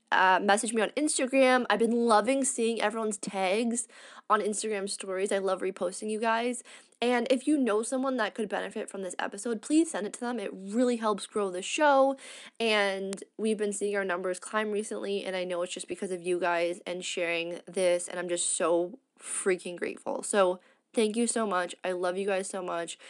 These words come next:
I have a goal to hit a hundred thousand f-, downloads by the end of the year. We're so close. So any little gesture helps me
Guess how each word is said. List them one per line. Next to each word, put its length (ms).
I 120
have 100
a 60
goal 320
to 100
hit 320
a 40
hundred 260
thousand 280
f-, 180
downloads 400
by 140
the 100
end 140
of 40
the 80
year. 440
We're 100
so 240
close. 380
So 280
any 560
little 500
gesture 380
helps 420
me 280